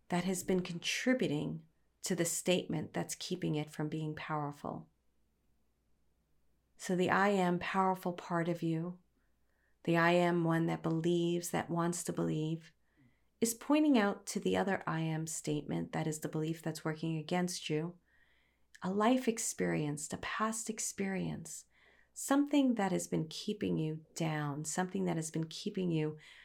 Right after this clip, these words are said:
from believing the best in yourself. Now, you may not see an image of something. It may be an experience. It may be a feeling. You may not see anything at all.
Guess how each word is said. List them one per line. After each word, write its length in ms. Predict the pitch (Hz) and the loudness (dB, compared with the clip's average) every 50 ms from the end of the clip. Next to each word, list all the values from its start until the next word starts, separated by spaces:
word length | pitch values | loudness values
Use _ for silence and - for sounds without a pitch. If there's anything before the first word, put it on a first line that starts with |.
| - - _ | -20 -20 _
from 280 | - - 196 185 175 | -4 0 2 2 2
believing 580 | 170 175 175 170 170 180 185 196 190 190 180 165 | 2 2 2 2 2 2 2 2 2 0 0 0
the 100 | 160 165 | 0 -2
best 480 | 160 - - 156 151 156 - - - | -4 -2 -2 0 0 0 -2 -4 -4
in 80 | 165 160 | -2 -2
yourself. 520 | 156 151 151 151 - - 151 143 139 139 - _ _ - - - - - - - | 0 0 -2 -4 -2 -2 -2 -2 -2 -4 -8 _ _ -20 -20 -20 -20 -14 -4 2
Now, 100 | 190 180 | 4 4
you 200 | 180 185 196 208 | 6 6 6 4
may 200 | 208 202 202 220 | 4 6 6 6
not 240 | 247 262 269 262 254 | 6 6 6 4 0
see 260 | - - - 226 208 | -2 0 2 4 4
an 140 | 196 190 185 - | 4 2 0 0
image 380 | - 175 175 170 160 156 156 - | 2 4 4 4 4 2 0 -2
of 100 | 156 151 | -4 -4
something. 640 | - - 160 151 147 147 151 175 185 190 208 208 - - - - - _ - | -2 -2 -2 -2 -2 -2 0 0 0 0 0 -2 -6 -12 -20 -20 -20 _ -2
It 160 | 175 156 147 | 0 2 4
may 160 | 170 170 170 | 4 4 4
be 160 | 170 170 165 | 4 2 2
an 80 | 156 151 | 2 0
experience. 680 | 151 151 - - - - 202 202 208 214 220 220 214 190 | 0 -2 -4 -4 -2 0 2 2 4 4 2 2 2 0
It 60 | 175 | 2
may 160 | 160 156 151 | 2 2 2
be 180 | 151 151 147 147 | 2 2 0 0
a 100 | 143 - - - | -2 -4 -8 -4
feeling. 460 | - 214 214 220 214 214 214 214 214 214 - _ _ _ _ | 2 4 4 4 6 4 4 2 0 -2 -6 _ _ _ _
You 100 | - 196 | 4 6
may 140 | 202 196 208 | 6 6 6
not 200 | 220 247 247 247 | 6 4 4 4
see 220 | - - 214 - - | 0 -2 -2 0 0
anything 400 | 180 180 190 196 190 208 202 190 | 2 2 2 0 0 0 0 0
at 180 | 175 160 - | 0 0 0
all. 460 | - 156 151 147 151 175 214 254 254 | -2 -2 0 0 2 2 0 0 -2